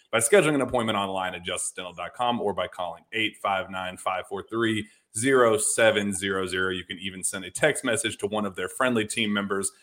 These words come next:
at the same number to ask a question or make an appointment. Now is a great time to schedule your dental cleaning. Doctor Thompson, Doctor Justice, and their team strive to provide you with good oral health and a comfortable environment.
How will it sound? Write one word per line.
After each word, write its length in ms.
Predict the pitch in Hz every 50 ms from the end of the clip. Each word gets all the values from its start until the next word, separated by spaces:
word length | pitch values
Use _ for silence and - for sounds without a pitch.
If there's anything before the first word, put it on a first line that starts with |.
| _ - - -
at 180 | 147 147 151 -
the 80 | 131
same 300 | 120 - 135 120 113 113
number 260 | 107 101 101 95 98 95
to 160 | 95 87 87
ask 240 | 92 90 - - 82
a 40 |
question 500 | - - - 170 156 - - 151 143 135 - -
or 340 | 135 123 123 120 120 -
make 300 | - 117 110 107 107 107
an 100 | 101 92
appointment. 440 | 90 - - 131 139 127 127 131 123
Now 180 | 113 107 101 98
is 100 | 95 -
a 20 |
great 220 | 90 101 95 90 -
time 160 | - 92 92
to 60 | 95
schedule 280 | - - 101 92 92 92
your 260 | 113 147 170 175 151
dental 280 | 123 131 123 117 113
cleaning. 420 | 107 - - 101 101 98 98 98 98 _ _ _ _ _
Doctor 240 | - 127 120 - 104
Thompson, 380 | - 113 104 98 - - 101
Doctor 240 | 95 92 92 90 -
Justice, 420 | 82 82 92 87 85 - 85 - - -
and 260 | 120 117 117 113 104
their 140 | 107 104 101
team 260 | 101 - 98 95 92
strive 360 | 92 - - 98 95 90 90 - - _ _ _ _ _ _
to 120 | - - 185
provide 380 | - 147 127 127 127 120 113
you 300 | 110 107 110 110 107 107
with 240 | 92 101 95 95 -
good 140 | 104 101 -
oral 260 | 90 98 107 107 104
health 300 | 120 143 147 143 143 -
and 80 | - 98
a 60 | 92 92
comfortable 460 | - 190 190 185 - 156 147 143 127
environment. 540 | 120 110 107 104 104 101 101 101 101 101